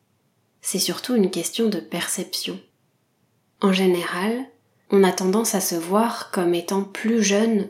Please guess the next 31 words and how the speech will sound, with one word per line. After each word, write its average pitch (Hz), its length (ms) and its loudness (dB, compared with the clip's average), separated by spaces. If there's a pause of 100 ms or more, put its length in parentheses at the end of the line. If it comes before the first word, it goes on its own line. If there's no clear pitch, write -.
(140)
que 185 120 -4
notre 170 360 -4
âge 214 300 -2
chronologique. 185 1000 0 (1000)
L'âge 208 480 4
chronologique, 180 1080 0
c'est - 180 -4
celui 190 360 0
qui 202 140 -6
se 180 140 -2
calcule 226 640 -2 (320)
à 214 100 4
partir 214 720 0
de 180 280 -2
la 170 200 -4
date 196 400 -2
de 185 80 4
naissance. 170 680 -2 (680)
C'est - 180 -2
celui 170 360 2
qu'on 165 180 -4
fête - 640 -4
une 196 140 6
fois 196 240 -2
par 185 300 -4
an, 175 80 -10 (420)
le 165 120 -4
jour 190 180 0
de 170 120 0
notre 165 260 -2
anniversaire. 180 840 -2